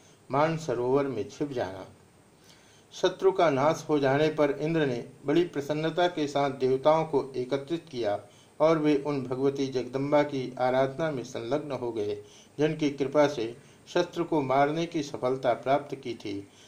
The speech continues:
अनेक प्रकार के स्तोत्रों का उच्चारण करके वे देवी को प्रसन्न करने लगे। पद्मराग मणि से भगवती की मूर्ति बनाई, उसे अपने दिव्य उपवन में स्थापित कराया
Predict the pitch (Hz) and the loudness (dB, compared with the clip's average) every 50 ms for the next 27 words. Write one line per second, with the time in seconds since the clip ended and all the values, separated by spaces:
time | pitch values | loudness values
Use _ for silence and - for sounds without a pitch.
0 | - - _ 135 143 160 170 170 170 - 160 156 - 156 151 147 143 - 143 147 | -20 -10 _ 0 2 2 2 2 0 -2 -4 2 6 6 6 6 4 2 -4 -6
1 | 143 - - 139 139 139 139 139 151 151 151 143 147 147 135 123 120 120 - 139 | -6 -4 0 2 2 2 0 0 0 0 0 2 2 2 2 2 2 0 2 2
2 | 139 139 139 135 131 135 139 135 135 135 147 143 143 143 143 - - - - - | 2 2 0 -2 -2 0 0 0 0 0 0 0 0 0 -2 -8 -16 -20 -20 -20
3 | _ - 131 147 143 147 143 151 160 170 180 175 175 180 151 135 - 131 127 - | _ 0 2 2 2 4 2 4 6 8 6 6 6 4 0 0 0 -4 -6 -4
4 | - 165 170 165 156 - 147 120 123 123 123 120 120 110 113 110 113 - - - | -4 -4 -4 -4 -2 -2 -2 -2 -2 -2 -2 -2 -2 -2 -4 -6 -6 -8 -12 -20
5 | - - - - - - - - _ _ _ 151 160 160 180 175 160 156 156 156 | -20 -20 -20 -20 -20 -20 -20 -20 _ _ _ 0 0 2 2 4 6 8 8 8
6 | 151 143 139 143 147 151 165 160 156 - 147 139 131 127 127 - - - 113 107 | 8 6 4 2 2 2 2 2 0 2 2 2 2 2 -2 -8 -16 -16 -6 -2
7 | 131 139 147 160 160 160 170 165 160 - 147 135 131 131 139 135 - 170 160 156 | -2 0 2 0 0 2 0 -2 0 -2 -2 -2 0 0 -2 0 0 0 0 2
8 | 143 131 123 120 110 104 - - - - - - - - - - - _ 170 165 | 0 0 0 -2 -4 -6 -10 -16 -20 -20 -20 -20 -20 -20 -20 -20 -8 _ -4 2
9 | - 190 185 175 175 - 165 160 139 139 165 170 165 156 170 160 - 156 139 143 | 4 6 6 6 4 2 0 -2 2 2 0 0 2 2 0 0 0 -2 -4 -2
10 | 147 165 160 156 151 151 139 131 135 - - 139 143 143 156 143 - - 156 139 | -2 -2 -2 0 0 0 0 0 0 0 0 2 2 2 -2 -6 -2 0 2 4
11 | 135 127 123 117 101 120 | 6 6 6 4 4 0